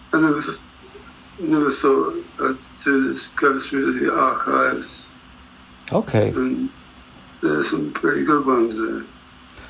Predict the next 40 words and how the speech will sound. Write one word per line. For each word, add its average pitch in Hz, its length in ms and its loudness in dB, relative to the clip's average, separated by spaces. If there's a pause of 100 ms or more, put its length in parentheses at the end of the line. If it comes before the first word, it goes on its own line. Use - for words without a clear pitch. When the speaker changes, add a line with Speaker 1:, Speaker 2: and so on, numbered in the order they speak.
Speaker 2:
Okay, 170 380 2
so 135 180 4
that's, 190 300 0
that's, 170 320 0
uh, 151 60 0 (220)
and 175 120 4
also 247 320 4
you 147 140 6
did 139 180 2
also 127 420 2
six - 360 0
of 131 100 0
the 117 80 2
songs, 117 320 2
uh, 123 400 4
remixed, 180 540 4
eh, 135 100 4
on 180 140 4
this 120 180 2
album, 104 320 4
huh? 175 180 2 (800)
Speaker 1:
Yeah. 143 420 0 (640)
Speaker 2:
Did 220 220 2
that 220 160 2
give 214 240 2
you 214 220 6
a, 190 120 4
a - 20 6
little 196 260 6
bit 190 200 2
of 175 140 2
a 165 60 -2
different 160 460 0 (280)
perspective 151 760 0
of 135 120 2
what 139 260 2
you 139 80 4
did 156 360 0
in, 117 200 2
uh, 113 280 4